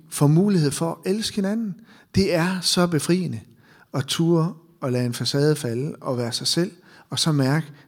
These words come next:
det kan vores relation godt bære, det kan vores kærlighed, øh, øh, godt bære. Der er veje frem i det her.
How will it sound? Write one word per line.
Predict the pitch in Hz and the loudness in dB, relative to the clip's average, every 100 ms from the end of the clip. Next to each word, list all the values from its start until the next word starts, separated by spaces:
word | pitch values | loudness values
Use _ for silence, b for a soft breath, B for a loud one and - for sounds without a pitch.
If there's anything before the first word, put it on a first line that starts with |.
| _ | _
det | 226 214 | 0 2
kan | 190 | 2
vores | 170 190 175 | 2 0 0
relation | 165 147 190 175 | 0 0 0 0
godt | 165 160 | -2 0
bære, | 151 165 165 B B - | 0 0 -2 B B 0
det | 196 196 | 2 4
kan | 170 | 2
vores | 139 139 - | 0 -6 -4
kærlighed, | - 170 190 151 151 196 B B B - | -2 0 0 0 -2 -4 B B B -4
øh, | 127 123 - 294 | 0 0 -2 -2
øh, | 135 117 117 - - - - - | 0 0 -2 -8 -18 -20 -16 0
godt | 180 180 | 0 2
bære. | 165 190 185 - _ _ _ _ _ _ _ _ | 0 0 -2 -10 _ _ _ _ _ _ _ _
Der | 190 | 0
er | 185 | 2
veje | 170 165 175 | 4 4 4
frem | 165 165 | 0 0
i | 147 | 2
det | 143 | 2
her. | 160 190 | 2 0